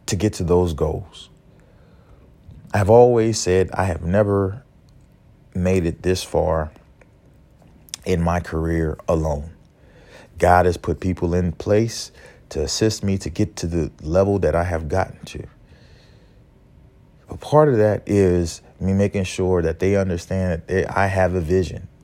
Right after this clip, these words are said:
They may not understand the vision, but they understand your drive. My wife will tell people all the time, "I don't try to figure out what's going on in his head.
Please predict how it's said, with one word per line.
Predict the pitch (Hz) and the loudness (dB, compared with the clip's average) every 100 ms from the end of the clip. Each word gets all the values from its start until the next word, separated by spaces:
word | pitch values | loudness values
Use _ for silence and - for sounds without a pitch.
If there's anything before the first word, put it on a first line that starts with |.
| _ - _ - - - - - - - - - | _ -20 _ -20 -20 -20 -20 -20 -20 -20 -20 -2
They | 107 135 | 4 6
may | 156 151 | 6 4
not | 147 143 | 4 4
understand | 135 117 - 120 113 | 2 0 -2 0 0
the | 82 | -2
vision, | 80 85 139 104 - - - - - - - - - - - - - _ - - | -2 4 4 4 -2 -10 -14 -20 -20 -20 -20 -20 -20 -20 -20 -20 -20 _ -20 -14
but | - - | -12 -4
they | 101 | 0
understand | 101 95 80 - - 92 92 90 90 85 - - - - - - - | 2 0 -2 -6 -4 -2 0 0 -2 -6 -14 -20 -20 -20 -20 -20 -18
your | - 85 80 65 | -4 0 0 -2
drive. | 78 80 80 73 71 - - - - - - _ _ _ - - _ _ _ - _ _ - - - _ - - - | -4 0 0 0 -2 -8 -14 -18 -20 -20 -20 _ _ _ -20 -20 _ _ _ -20 _ _ -20 -20 -20 _ -20 -18 -6
My | - | 2
wife | 104 104 | 4 4
will | |
tell | 98 107 | 0 0
people | 107 101 98 | 2 2 4
all | 98 | 4
the | |
time, | - 101 - | 2 -6 0
"I | 98 113 | 4 4
don't | 110 | 4
try | 110 101 101 | 2 4 4
to | 101 | 4
figure | 92 101 98 | 2 2 4
out | 87 92 | 2 0
what's | 95 | -2
going | 85 95 92 | 0 2 2
on | 90 | 0
in | 90 87 | 0 0
his | 87 | -2
head. | - - - | -4 -10 -10